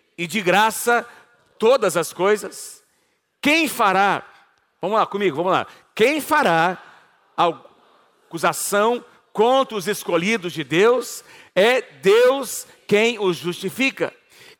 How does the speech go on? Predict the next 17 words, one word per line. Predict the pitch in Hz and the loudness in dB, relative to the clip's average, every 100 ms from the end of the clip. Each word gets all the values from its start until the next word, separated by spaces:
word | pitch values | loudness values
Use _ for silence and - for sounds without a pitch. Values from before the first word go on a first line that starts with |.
| _ | _
Quem | 240 285 311 269 | 2 4 2 0
os | 262 - | -4 -4
condenará? | - 214 196 190 170 170 233 240 - _ _ _ _ | -4 -2 0 0 2 2 0 -2 -12 _ _ _ _
Foi | - 214 202 | -4 0 0
Cristo | - 202 262 262 - 262 | 0 0 0 0 -4 -6
Jesus, | 226 254 147 175 190 - - _ _ _ - | -2 -2 -2 -6 -6 -10 -18 _ _ _ -6
que | - | -2
morreu, | 285 262 165 143 - _ _ _ _ _ | 0 2 2 -2 -4 _ _ _ _ _
e | - | -6
mais, | 180 202 190 117 - - - _ _ | -2 0 0 -2 -10 -14 -20 _ _
que | - 185 | -4 -2
ressuscitou, | 139 226 285 - 302 240 320 - 156 151 147 _ _ _ _ _ | 4 4 4 -2 -8 -4 -4 0 0 0 -4 _ _ _ _ _
está | 180 147 - 185 190 214 | -8 -8 -4 0 2 2
à | |
direita | 156 170 175 196 202 | 0 0 4 4 2
de | 196 | -8
Deus, | 165 160 160 151 - - | -4 0 0 -4 -14 -20